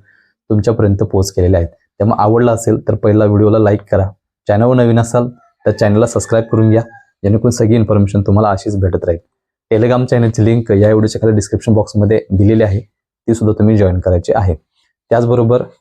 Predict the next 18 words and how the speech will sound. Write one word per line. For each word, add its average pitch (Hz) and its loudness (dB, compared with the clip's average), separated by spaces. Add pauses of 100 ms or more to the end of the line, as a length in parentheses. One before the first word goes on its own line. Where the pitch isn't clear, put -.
(140)
ग्राउंडच्या 113 0
अगोदर 113 2
सात 117 -2
ते - -4
दहा 107 2
दिवसाचा 110 0 (520)
जे 113 0
काही, 127 0
अ, 107 2 (200)
फ्री 127 2
वर्कआउट 120 0
प्लॅन 110 0
आहेत, 82 -2 (460)
एकदम 110 0
प्रोफेशनल, 113 -2
नॅशनल, 101 0
इंटरनॅशनल 107 0
लेव्हलचे 98 0